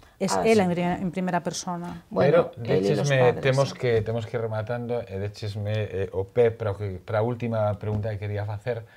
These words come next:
Speaker 3: que, que a pesar do, do T D A H, que supoño que, que non foi un, un paso doado, unha experiencia doada, e que, eh, bueno, atravesar, non? Eh,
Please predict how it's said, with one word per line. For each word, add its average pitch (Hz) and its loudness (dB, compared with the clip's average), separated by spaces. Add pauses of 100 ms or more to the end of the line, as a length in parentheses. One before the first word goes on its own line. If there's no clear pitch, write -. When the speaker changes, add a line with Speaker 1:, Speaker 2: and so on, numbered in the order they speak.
(360)
Speaker 3:
que, 120 -2
que 101 0
a 95 -2
pesar 110 0
do, 107 6
do 90 -4
T 95 -2
D 90 -2
A 139 2
H, 107 -10
que 90 -14
supoño 85 -12
que, 87 -12
que 85 -14
non 82 -12
foi 85 -10
un, 80 -10 (480)
un 95 -8
paso - -12
doado, 92 -4
unha 87 -8
experiencia 87 -10
doada, 92 -2
e - -8
que, 85 -12 (500)
eh, 87 -12 (400)
bueno, 110 -4 (240)
atravesar, 98 -2
non? 117 -4
Eh, 98 -6